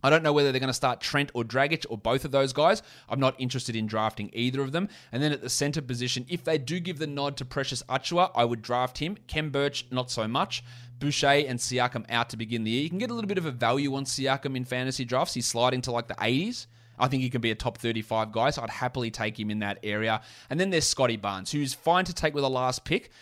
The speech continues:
and there'll be an increased role for him early on. But when Siakam returns, and to a lesser extent when Boucher returns, maybe that upper limit for him just gets pushed back a little bit,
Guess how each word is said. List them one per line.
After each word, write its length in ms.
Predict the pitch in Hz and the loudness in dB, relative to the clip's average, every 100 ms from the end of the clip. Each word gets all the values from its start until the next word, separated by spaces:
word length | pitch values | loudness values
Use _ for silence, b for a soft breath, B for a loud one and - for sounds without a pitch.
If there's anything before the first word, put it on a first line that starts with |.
| B | B
and 140 | 123 135 | 0 2
there'll 100 | 131 | 2
be 220 | 131 135 | 2 2
an 160 | 131 139 | 2 0
increased 400 | 151 - 151 120 | 0 0 -2 2
role 240 | 123 127 | 2 2
for 100 | 131 | 0
him 160 | 117 117 | -2 0
early 280 | 120 120 110 | 2 2 2
on. 160 | 123 | 0
But 120 | 131 | 0
when 140 | 151 170 | 0 -2
Siakam 460 | - 156 151 156 | 2 4 4 2
returns, 340 | 143 127 110 120 | -2 -2 -2 -2
and 100 | 147 | -2
to 60 | 202 | -2
a 40 | |
lesser 280 | 196 185 185 | -2 -2 -2
extent 240 | - 156 | -4 -4
when 140 | 135 131 | -2 -2
Boucher 400 | 127 120 120 120 | -2 0 0 0
returns, 420 | 110 113 107 107 B B B | -2 -6 -6 -8 B B B
maybe 320 | 123 143 147 | 2 4 4
that 260 | 135 123 - | 4 2 2
upper 220 | 123 127 | 0 2
limit 380 | 117 117 117 - | 0 0 -2 -6
for 140 | - | -4
him 240 | 113 113 110 | -2 -2 -2
just 180 | 107 - | -4 -4
gets 140 | 110 | -6
pushed 380 | - - 123 - | -6 -8 -4 0
back 200 | 110 113 | 0 0
a 40 | |
little 240 | 104 110 127 | -4 -2 0
bit, 200 | 190 | 0